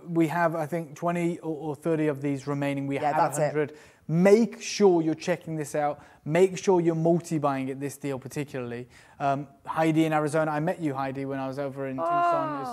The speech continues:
Speaker 1: It's lovely to see you on the phone lines. Good luck.
Speaker 2: There she is. There she is. Well done, everyone.
Speaker 1: But I have
Speaker 2: Gorgeous.
Speaker 1: some rundowns coming up for you now.
Speaker 2: Oh,
Speaker 1: Same
Speaker 2: this
Speaker 1: material, lazulite quartz. I'm just gonna let you know I have half the quantity available.
Speaker 2: This is
Speaker 1: The
Speaker 2: ridiculous.
Speaker 1: depth of colour here.
Speaker 2: I want to draw you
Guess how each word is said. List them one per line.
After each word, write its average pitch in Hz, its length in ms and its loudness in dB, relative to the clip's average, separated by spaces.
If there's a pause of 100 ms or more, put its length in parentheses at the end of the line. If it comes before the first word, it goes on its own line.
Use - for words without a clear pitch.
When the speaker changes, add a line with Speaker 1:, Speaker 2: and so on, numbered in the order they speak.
Speaker 1:
It's 160 80 -4
lovely 147 200 -2
to 139 100 -6
see 151 140 -6
you 143 120 -2
on 135 60 -4
the 131 60 -10
phone 131 240 -6
lines. 127 160 -8
Good 131 160 -8
luck. 127 180 -10
Speaker 2:
There 190 140 -4
she 240 260 -6
is. 226 500 -2 (500)
There 196 200 0
she 190 240 -4
is. 175 160 -4
Well 202 240 4
done, 196 160 2
everyone. 165 200 -2
Speaker 1:
But 151 60 -2
I 165 120 4
have 196 100 4
Speaker 2:
Gorgeous. - 60 -4
Speaker 1:
some 214 120 6
rundowns 190 480 6
coming 165 160 -4
up 147 80 -8
for 151 100 -6
you 143 40 -4
now. 131 200 -6
Speaker 2:
Oh, - 180 -12
Speaker 1:
Same 170 260 0
Speaker 2:
this 175 160 0
Speaker 1:
material, 175 220 2
lazulite 160 460 -2
quartz. 151 420 -4 (320)
I'm 151 60 -10
just 139 60 -12
gonna 165 140 -2
let 165 140 2
you 156 80 -2
know 147 240 -4 (100)
I 143 40 -10
have 139 100 -10
half 147 260 -2
the 143 80 -12
quantity 139 360 -8
available. 127 380 -12 (680)
Speaker 2:
This 202 340 4 (120)
is 180 220 4
Speaker 1:
The - 100 -6
Speaker 2:
ridiculous. 170 460 2
Speaker 1:
depth 160 100 2
of - 60 -14
colour 156 260 2
here. 135 120 0
Speaker 2:
I 202 60 6
want 233 260 2
to 294 120 -2
draw 226 400 4
you 151 460 2